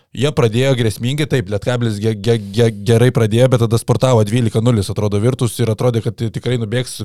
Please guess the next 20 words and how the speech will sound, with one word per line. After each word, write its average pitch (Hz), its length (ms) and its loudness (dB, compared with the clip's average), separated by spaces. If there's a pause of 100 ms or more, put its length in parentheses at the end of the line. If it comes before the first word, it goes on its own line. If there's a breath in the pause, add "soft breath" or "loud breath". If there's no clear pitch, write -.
kokio 120 320 -2
ly-, 117 140 0 (100)
kokio 127 320 0
lygio 117 240 0
tai 113 80 -4
pavardę 110 480 -2
žaidžia, 113 240 -2
atrodo, 113 320 0 (400 loud breath)
jeigu 117 160 0
mes 127 160 -2
kalbėjom, 120 320 -2
kad 113 80 -8
Partizanas 117 640 -4
yra 123 80 2
gera 117 240 2
komanda, 117 400 -2
surinkta 107 560 -2
ten 107 160 -4
pavardės, 117 480 0
tai 110 160 -2